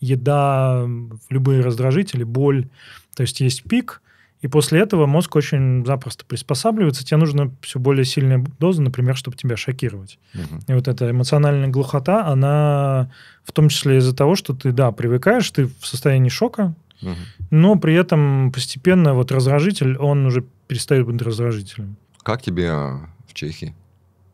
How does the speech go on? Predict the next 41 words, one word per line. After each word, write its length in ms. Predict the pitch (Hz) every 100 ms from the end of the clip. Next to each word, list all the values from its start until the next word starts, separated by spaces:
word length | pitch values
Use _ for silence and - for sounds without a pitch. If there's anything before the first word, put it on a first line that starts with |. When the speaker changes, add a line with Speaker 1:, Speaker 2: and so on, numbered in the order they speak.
| _ _ -
Speaker 2:
Ну, 100 | 113
как 140 | 85
ты 60 | -
там 120 | 151
себя 200 | - -
ощущаешь? 460 | - - - - _ _ _ _ _ _ _ _ - - - - -
Вот 220 | 101 110
не 360 | 117 117 110 90
изнутри. 640 | 82 90 78 80 76 65 - _ _ _ _ _ _ _ _
А 100 | -
ты 140 | - 78
такой, 200 | 76 69
вот, 240 | 110 131 104
вот 120 | 95
здесь 320 | 76 120 -
хорошо, 380 | - - - 92
безопасно. 500 | 80 67 - - - - - -
Speaker 1:
Есть 200 | 156 156
такой 200 | 151 151
Speaker 2:
Есть 100 | 120
ли 20 |
Speaker 1:
пар-, 60 | 127
Speaker 2:
вообще 160 | 87 -
такое 200 | - 64
ощущение? 300 | - - - - -
Speaker 1:
есть 200 | 147 139
такой 220 | 131 135
парадокс 420 | 131 135 143 151
горячего 720 | 131 127 127 123 127 120 117 123
и 100 | 120
холодного, 580 | - 131 185 160 127
Speaker 2:
Ага. 80 | 113
Speaker 1:
или 300 | 127 127 120
там 340 | 113 113 101 101 - - - - 123
его 160 | 117
называют 400 | 113 110 113 107
по-разному, 580 | - 123 120 110 101 98
когда 460 | - 120 123 127 120
люди 240 | 151 135
в 80 | 123
разных... 480 | 131 123 120 -